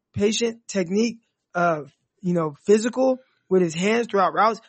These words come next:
Maybe he could be a little grabby, but I didn't see them throw any flags on him. Um, his vertical speed was good. Even the times where I saw him give up the vertical catch, that he was in position to make a play on the ball. So, you know, you look at where they got him, the tail end of the third round,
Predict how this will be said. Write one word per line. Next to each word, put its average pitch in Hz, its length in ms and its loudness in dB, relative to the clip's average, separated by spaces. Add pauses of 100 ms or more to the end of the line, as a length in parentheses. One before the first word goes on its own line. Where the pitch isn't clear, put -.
(160)
Maybe 320 220 6
he 285 40 4
could 311 100 -4
be 311 100 2
a 302 40 2
little 285 200 2
grabby, 226 300 2
but 180 120 -2
I 180 80 2
didn't 214 160 0
see 214 80 -2
them 190 180 -2
throw 190 160 0
any 196 240 0
flags 185 400 -2
on 208 100 0
him. 214 160 -2 (340)
Um, 185 340 0
his 196 180 4
vertical 226 400 2
speed 247 360 0
was 202 260 2
good. 202 360 4 (120)
Even 233 260 0
the 190 120 -2
times 208 260 -2
where 185 100 0
I 180 40 0
saw 190 200 -2
him 170 220 -2
give 170 180 -2
up 220 180 -2
the 196 120 0
vertical 214 380 0
catch, 220 260 -2 (320)
that 180 260 0
he 180 260 -2
was 160 180 -6
in 196 180 -4
position 190 340 -4
to 175 60 -4
make 175 160 -4
a 160 40 -12
play 175 140 -2
on 180 100 0
the 160 80 -4
ball. 202 320 0 (300)
So, 180 380 0 (400)
you 196 80 0
know, 190 120 4
you 190 160 -2
look 247 180 2
at 202 180 2
where 208 140 4
they 202 100 4
got 196 240 2
him, 190 280 -2
the 165 120 -6
tail 202 280 2
end 190 220 0
of 170 80 -2
the 160 80 -4
third 185 300 2
round, 180 480 -2